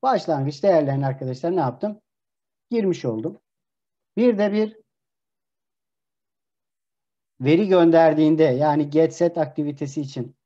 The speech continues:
ne yapabilirim ona bakıyorum arkadaşlar. To do içerisine arkadaşlar bir integer türünde I D virgül bir string türünde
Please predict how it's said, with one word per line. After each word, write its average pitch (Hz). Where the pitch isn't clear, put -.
ne 131
yapabilirim 123
ona 127
bakıyorum 113
arkadaşlar. 104
To 190
do 196
içerisine 160
arkadaşlar 143
bir 180
integer 175
türünde 151
I 139
D 143
virgül 147
bir 165
string 175
türünde 127